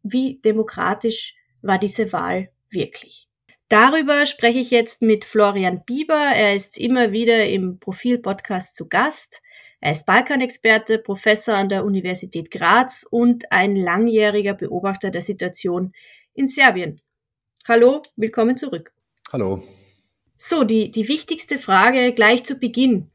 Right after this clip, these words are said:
Speaker 1: Kam es bei dieser Wahl am siebzehnten Dezember zu Wahlbetrug in Serbien?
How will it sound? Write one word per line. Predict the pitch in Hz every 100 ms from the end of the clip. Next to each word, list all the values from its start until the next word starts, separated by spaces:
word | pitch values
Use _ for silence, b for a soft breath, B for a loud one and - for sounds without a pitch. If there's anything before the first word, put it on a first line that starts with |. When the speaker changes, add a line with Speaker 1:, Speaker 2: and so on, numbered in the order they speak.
| b b _ _ -
Speaker 1:
Kam | - 247 311
es | 311
bei | - 240
dieser | 262 277 226
Wahl | 208 262
am | 277
siebzehnten | 262 285 - 285 269 262
Dezember | 254 240 214 208 233 233 233 233
zu | 240 190
Wahlbetrug | 151 208 220 185 - 180 156 - _ _ -
in | 190
Serbien? | - 165 - -